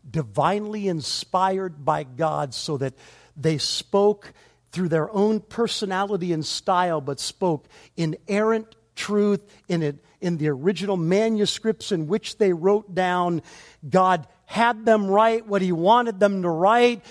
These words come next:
and for two thousand years that we've had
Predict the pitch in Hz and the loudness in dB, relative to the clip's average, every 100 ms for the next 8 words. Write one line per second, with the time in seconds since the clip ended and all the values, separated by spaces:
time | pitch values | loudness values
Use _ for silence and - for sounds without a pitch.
0 | - - 196 185 170 151 - 175 - 208 | -10 2 2 2 -8 -10 -6 -6 2 4
1 | 214 190 180 170 - - 156 196 254 254 | 4 0 -4 -4 -6 -16 0 4 4 4
2 | 175 220 196 180 151 185 233 240 | 2 -2 0 -2 0 4 4 4